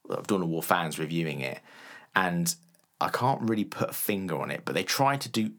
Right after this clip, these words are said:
everything that the other Dawn of Wars had done, but ended up with a game that wasn't Dawn of War.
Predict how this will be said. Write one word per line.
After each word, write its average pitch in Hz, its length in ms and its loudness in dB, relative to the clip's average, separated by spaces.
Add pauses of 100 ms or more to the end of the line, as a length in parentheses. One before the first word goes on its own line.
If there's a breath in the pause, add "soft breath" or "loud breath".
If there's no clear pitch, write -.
(140)
everything 113 640 2
that 76 120 -4
the 92 160 -4
other 110 220 4
Dawn 107 340 2
of 95 80 -2
Wars 92 600 0
had 85 140 -12
done, 71 380 2 (1040 loud breath)
but - 200 -4
ended 104 400 2
up 85 200 2 (120)
with 98 280 0
a 92 40 0
game 92 580 2
that 87 300 2 (800)
wasn't 95 600 0
Dawn 101 240 2
of 92 160 -2
War. 87 400 0